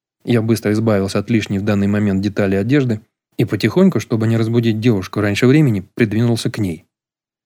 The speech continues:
Осторожно просунул руку и принялся поглаживать Женькино плечо,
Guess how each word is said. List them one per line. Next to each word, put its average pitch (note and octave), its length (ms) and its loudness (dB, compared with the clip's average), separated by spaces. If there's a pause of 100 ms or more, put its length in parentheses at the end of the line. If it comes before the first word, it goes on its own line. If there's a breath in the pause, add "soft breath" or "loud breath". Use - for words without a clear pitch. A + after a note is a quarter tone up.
(320)
Осторожно G#2+ 540 0
просунул G#2+ 500 -2
руку C#3+ 220 0
и G2+ 60 -2
принялся C3+ 400 -2
поглаживать A#2+ 540 2
Женькино G#2 420 -2
плечо, G2 480 -4